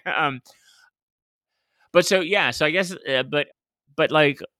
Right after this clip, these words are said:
you know, we're talking about sort of violent slasher movies here. So slasher is a separate genre, clearly, because what we're talking about here, Image of the Fandal and Hide, neither of which are, are slasher movies. But Doctor Who, of course, is scary, as we've said. But Doctor Who's not,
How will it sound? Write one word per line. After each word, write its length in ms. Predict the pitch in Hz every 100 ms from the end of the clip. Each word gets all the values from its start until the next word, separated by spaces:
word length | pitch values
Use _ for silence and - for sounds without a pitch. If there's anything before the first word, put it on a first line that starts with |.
| - -
you 120 | 131
know, 100 | 104
we're 100 | 123
talking 200 | 147 165
about 220 | 139 104
sort 300 | - 104 101
of 120 | 104 -
violent 380 | 131 143 127 -
slasher 300 | 156 190 156
movies 260 | 120 117
here. 220 | - 135 107
So 140 | 110
slasher 360 | - 190 220 208
is 120 | 160
a 40 |
separate 340 | 139 143 139 127
genre, 300 | 127 123 113
clearly, 640 | _ 104 90 82 85 92 - _ _ -
because 400 | 131 143 123 120
what 160 | 131 127
we're 60 |
talking 240 | - 165 135
about 160 | 110
here, 200 | 139 196
Image 220 | 131 107
of 60 | 104
the 20 | 95
Fandal 220 | 98 95
and 100 | 85
Hide, 520 | - 208 214 113 101 98
neither 300 | 98 95 90
of 40 |
which 220 | 90 -
are, 240 | 78 76 -
are 120 | - -
slasher 440 | - 139 170 -
movies. 160 | 90 87
But 140 | -
Doctor 240 | 139 135 139
Who, 100 | 240
of 100 | 208
course, 220 | 110 -
is 140 | 120
scary, 600 | - - 339 165 90 - -
as 160 | 107 113
we've 120 | 110
said. 520 | - 220 127 87 117 _ _ _ _ _ -
But 340 | 143 139 143
Doctor 200 | 139 165
Who's 120 | 165 - -
not, 360 | 127 135 147